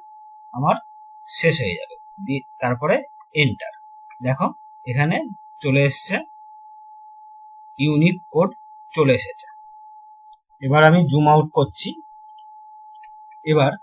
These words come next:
পুরো রোকে একই ফরম্যাটে করতে গেলে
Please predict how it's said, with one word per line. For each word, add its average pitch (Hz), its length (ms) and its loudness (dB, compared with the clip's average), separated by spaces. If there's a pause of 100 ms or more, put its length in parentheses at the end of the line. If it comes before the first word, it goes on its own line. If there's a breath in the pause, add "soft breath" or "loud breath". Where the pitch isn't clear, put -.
(300)
পুরো 170 360 4 (840)
রোকে 143 500 2 (520)
একই 123 340 -2
ফরম্যাটে 151 380 4
করতে 143 360 -2
গেলে 151 300 2